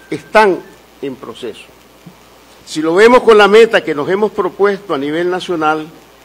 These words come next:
estamos caminando prácticamente a tres cuartas partes de lo que nos propusimos como meta,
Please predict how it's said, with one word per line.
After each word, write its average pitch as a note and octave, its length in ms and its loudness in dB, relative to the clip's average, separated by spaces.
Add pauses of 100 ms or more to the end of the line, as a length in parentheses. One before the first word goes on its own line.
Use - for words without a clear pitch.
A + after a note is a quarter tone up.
(160)
estamos F3+ 460 -2
caminando E3 680 0 (380)
prácticamente F3+ 1040 0
a D3 160 0
tres F#3 200 -2
cuartas F#3+ 420 0 (180)
partes F3 680 -2 (440)
de D#3+ 100 -4
lo D3+ 120 -4
que D#3 100 -6
nos D3+ 140 -6
propusimos D3+ 600 -10
como C3+ 220 -6
meta, E3+ 440 -4